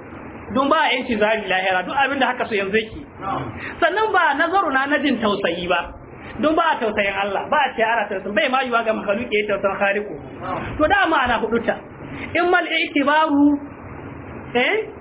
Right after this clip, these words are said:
Sannan wa immal intizaru, wa imma ta'attuf ko? Uku ko? To an kore su, to saura guda. Shine ni nazarul ru'yatu. Nazarul ru'yati.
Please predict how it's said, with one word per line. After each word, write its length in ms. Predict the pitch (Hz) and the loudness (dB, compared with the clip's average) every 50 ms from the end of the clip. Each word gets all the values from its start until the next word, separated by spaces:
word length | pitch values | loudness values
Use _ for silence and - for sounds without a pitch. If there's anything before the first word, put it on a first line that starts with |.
| - - - - - | -14 -14 -12 -4 0
Sannan 280 | - 269 269 294 330 349 | 0 2 4 4 4 4
wa 80 | 302 285 | 4 2
immal 320 | 294 359 330 311 302 277 277 | 2 4 4 4 4 4 2
intizaru, 800 | 269 294 320 311 - 277 277 220 277 302 302 311 302 285 294 285 285 285 285 - - - - - - - | 0 2 2 2 2 2 2 4 4 4 6 4 4 4 4 4 4 2 0 -4 -12 -14 -14 -12 -4 0
wa 100 | 208 254 | 0 2
imma 280 | 285 359 349 330 294 277 - - | 2 2 2 4 2 2 2 0
ta'attuf 460 | - 311 359 359 349 - - 277 262 220 | 0 0 2 0 -2 -2 -2 -2 0 0
ko? 260 | 240 - - 285 370 415 - - - - | 0 2 4 4 4 4 0 -4 -6 -4
Uku 220 | 349 - - 415 - - | -2 0 2 2 2 2
ko? 100 | 339 453 508 508 - - - - | 2 2 0 -2 -6 -8 -2 0
To 60 | 254 | 2
an 200 | 262 320 339 - | 2 2 2 2
kore 240 | 359 349 320 285 226 208 208 | 2 2 2 2 0 -4 -4
su, 100 | 214 208 | -6 -6
to 80 | 208 269 - | -4 -2 0
saura 260 | 302 - 330 320 320 277 233 | 2 4 4 4 4 2 0
guda. 200 | 175 175 165 151 - - - - - - - - - - | -2 -2 -4 -4 -4 -8 -16 -16 -16 -14 -14 -12 -8 -4
Shine 400 | - - 339 370 359 320 277 262 | 0 2 2 4 2 2 0 0
ni 100 | 247 220 208 - | 0 -2 -2 0
nazarul 400 | 190 226 254 262 302 269 240 214 | 2 2 4 4 4 4 4 4
ru'yatu. 440 | 220 226 185 185 180 180 185 175 160 - - - - - - - - - - - - - - - - - - | 4 4 4 4 2 0 -2 -6 -16 -16 -18 -18 -16 -14 -14 -12 -12 -12 -10 -10 -12 -12 -12 -12 -8 -2 0
Nazarul 380 | 233 269 285 311 302 269 240 214 | 2 4 4 4 4 4 4 2
ru'yati. 380 | 208 196 185 175 170 - - | 2 2 2 0 -2 -6 -10